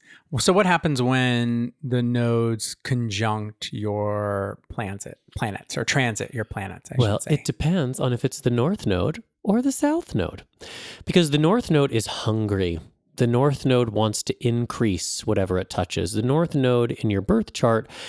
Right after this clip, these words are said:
Speaker 2: is kind of the lesson plan your soul came in to develop some mastery in. And sometimes it's challenging. Like, sometimes you'll find that your north node placement is something you struggle with because you're here to get good at it. You didn't come in here good at it.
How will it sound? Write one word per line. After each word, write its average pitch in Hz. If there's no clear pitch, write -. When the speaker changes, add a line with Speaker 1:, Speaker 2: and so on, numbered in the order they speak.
Speaker 2:
is 139
kind 151
of 175
the 127
lesson 117
plan 107
your 98
soul 104
came 123
in 92
to 107
develop 110
some 95
mastery 85
in. 80
And 135
sometimes 226
it's 139
challenging. 123
Like, 110
sometimes 175
you'll 127
find 120
that 120
your 107
north 107
node 120
placement 143
is 117
something 117
you 98
struggle 107
with 165
because 156
you're 131
here 151
to 117
get 92
good 170
at 185
it. 160
You 123
didn't 113
come 113
in 87
here 80
good 78
at 67
it. -